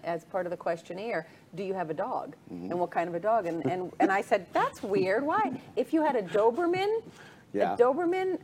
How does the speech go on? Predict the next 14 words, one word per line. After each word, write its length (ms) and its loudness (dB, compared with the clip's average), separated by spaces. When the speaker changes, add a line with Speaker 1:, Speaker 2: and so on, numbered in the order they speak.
Speaker 1:
um, 300 0
a 60 2
Rottweiler, 760 0
or 260 2
a 60 -2
German 360 -6
Shepherd, 420 -4
they 120 -2
wouldn't 360 -6
insure 420 -8
you." 320 -8
Speaker 3:
Really? 680 0
Speaker 1:
Yes. 500 -2
Speaker 3:
Wow. 380 -2